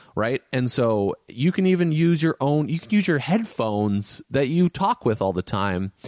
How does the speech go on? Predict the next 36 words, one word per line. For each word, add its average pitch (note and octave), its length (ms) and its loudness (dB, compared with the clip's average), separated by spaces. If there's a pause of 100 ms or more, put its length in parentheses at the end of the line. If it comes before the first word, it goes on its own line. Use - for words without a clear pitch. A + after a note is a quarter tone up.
(400)
Those F3+ 440 0
I D#3+ 60 2
don't D#3 180 0
recommend A#2+ 540 0
just A2+ 180 -4
because G2+ 560 -2
you G#2+ 140 -4
beat G2+ 220 -2
'em D2+ 120 -4
up, - 340 -14
right? F#2 260 -4
And G#2 160 -6
so B2 120 -2
you A#2 160 2
want C#3 160 0
a, A2 140 -2
you A#2 120 -2
want C#3 160 0
a A#2+ 40 -2
microphone G2+ 520 -4
that's E2+ 160 -6
gonna F2 300 -8
retain F2 360 -8
its D2+ 140 -10
quality. D2 480 -4 (480)
The C#3 80 -2
microphone D#3+ 580 -2
that B2+ 140 2
we're C3+ 180 2
using B2+ 460 2
right A2 240 -2
now G2 520 -2 (220)
is G2+ 140 -2
a F#2+ 80 -2
Shure A#2 540 0 (180)
S - 420 -8